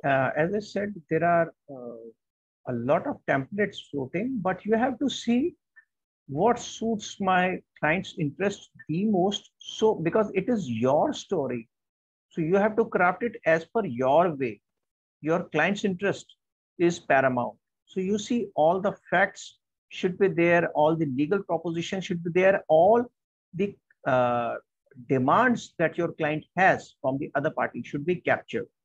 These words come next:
And the other party should be, I mean, if we can use that word, threatened enough to comply with what our client is asking.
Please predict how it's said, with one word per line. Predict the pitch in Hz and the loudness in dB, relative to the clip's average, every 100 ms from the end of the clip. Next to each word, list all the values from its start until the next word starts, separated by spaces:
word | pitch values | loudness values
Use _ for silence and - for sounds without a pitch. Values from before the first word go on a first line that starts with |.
| _ _ - | _ _ 0
And | 156 175 233 240 _ _ | 4 6 4 0 _ _
the | 185 - | 0 2
other | 147 156 202 | 2 4 4
party | 190 170 165 220 240 247 _ _ _ _ _ _ _ _ _ - | 4 2 2 -4 -6 -10 _ _ _ _ _ _ _ _ _ -8
should | - 175 | -2 2
be, | 180 190 185 _ _ _ | 6 6 4 _ _ _
I | 143 | -2
mean, | 147 - | -2 -2
if | 165 | -2
we | 156 | 0
can | 151 139 | 0 0
use | 143 135 | 0 0
that | 151 147 | 0 -2
word, | 127 135 151 175 _ _ _ _ _ _ _ _ - | -4 -4 -4 -8 _ _ _ _ _ _ _ _ -4
threatened | - 165 165 233 247 - - | 2 4 6 4 4 2 0
enough | 165 165 156 - _ _ _ _ _ _ | 0 2 2 -2 _ _ _ _ _ _
to | 185 | -8
comply | 175 156 127 156 147 127 | -2 -2 0 2 2 2
with | 139 135 | -4 -6
what | 131 127 | -6 -2
our | 127 131 - | -2 -2 -6
client | 117 123 - | -10 -8 -6
is | 190 - _ _ _ _ _ _ _ _ _ _ _ _ _ _ _ _ | -6 -6 _ _ _ _ _ _ _ _ _ _ _ _ _ _ _ _
asking. | 131 113 - - | -2 -2 -6 -18